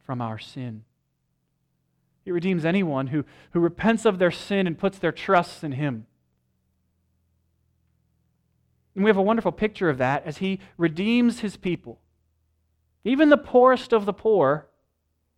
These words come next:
from servitude. You can see the, the laws of redemption there in thirty-nine through fifty-five. A brother, kinsman redeemer, like before,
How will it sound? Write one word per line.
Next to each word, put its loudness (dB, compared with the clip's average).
from -6
servitude. -2
You -4
can -4
see -4
the, -2
the -10
laws 0
of -6
redemption -8
there -4
in -14
thirty-nine -6
through -14
fifty-five. -16
A -14
brother, -2
kinsman -6
redeemer, -4
like -2
before, -6